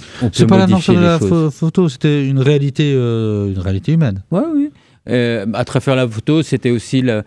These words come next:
Speaker 1: l'image de, de cette réalité humaine. Moi, je pense aussi aux élus politiques. Euh, on le, on se dit toujours, à titre individuel, que c'est compliqué, mais en même temps, ils sont engagés pour la cité, ils sont engagés pour faire. Et je pense que ce qu'ils voient, c'est pas le problème qu'il y a,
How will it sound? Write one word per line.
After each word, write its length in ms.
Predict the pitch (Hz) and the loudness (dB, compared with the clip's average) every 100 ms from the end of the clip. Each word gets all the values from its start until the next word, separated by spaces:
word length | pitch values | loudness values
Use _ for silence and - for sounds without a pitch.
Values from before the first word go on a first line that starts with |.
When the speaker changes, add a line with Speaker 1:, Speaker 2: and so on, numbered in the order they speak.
| - - | -6 0
Speaker 1:
l'image 580 | 127 135 147 143 90 - | 2 2 0 -2 -6 -12
de, 340 | - 107 113 101 | -4 -2 0 -2
de 160 | 87 | -4
cette 240 | 104 135 - | -2 -2 -2
réalité 420 | 135 117 113 120 | -2 -2 0 -2
humaine. 320 | 110 104 104 - - - - | 0 -2 -4 -8 -18 -6 0
Moi, 80 | 143 | 0
je 80 | |
pense 240 | - 180 165 | 0 -2 0
aussi 180 | 139 170 | 0 0
aux 80 | |
élus 340 | 123 127 123 123 | 2 2 2 0
politiques. 640 | 123 104 98 107 104 - _ _ _ 107 | 0 -4 -2 -6 -6 -16 _ _ _ 0
Euh, 220 | 110 110 | 0 0
on 100 | 139 | 0
le, 160 | 135 147 | 0 0
on 120 | 151 139 | 0 0
se 140 | 156 | 0
dit 180 | 127 139 | -2 -2
toujours, 540 | - 151 160 160 - _ - | -2 0 2 0 -4 _ -4
à 100 | 127 | -2
titre 280 | 139 123 135 | -2 0 0
individuel, 320 | 127 139 165 | 2 0 -2
que 80 | - | -2
c'est 120 | 131 | -2
compliqué, 560 | 131 110 110 - 104 120 | -2 -4 -6 -4 -4 0
mais 120 | 123 | 2
en 60 | |
même 180 | 127 127 | 2 0
temps, 100 | 151 | 0
ils 80 | 147 | -2
sont 140 | - | 0
engagés 400 | 120 120 120 120 | 0 0 0 0
pour 160 | 123 113 | 0 -2
la 80 | 107 | -2
cité, 320 | - 101 135 | -4 -2 -2
ils 40 | |
sont 120 | 143 120 | 0 -2
engagés 320 | 107 107 110 | 0 0 -2
pour 240 | - 107 | -4 -8
faire. 220 | - 95 98 - - | -4 -4 -6 -12 -4
Et 40 | |
je 80 | 110 | -2
pense 180 | 151 143 | 0 0
que 100 | 131 | -2
ce 80 | - | -2
qu'ils 180 | - 110 | -2 0
voient, 280 | 131 147 - _ _ _ _ - | 2 0 -6 _ _ _ _ -6
c'est 200 | - 127 | -2 2
pas 260 | 151 139 - _ - | 2 0 -6 _ -4
le 160 | 117 | -2
problème 520 | - - 170 175 208 160 | -2 0 0 2 0 -2
qu'il 180 | 120 | -4
y 80 | 101 | -4
a, 100 | 101 | -6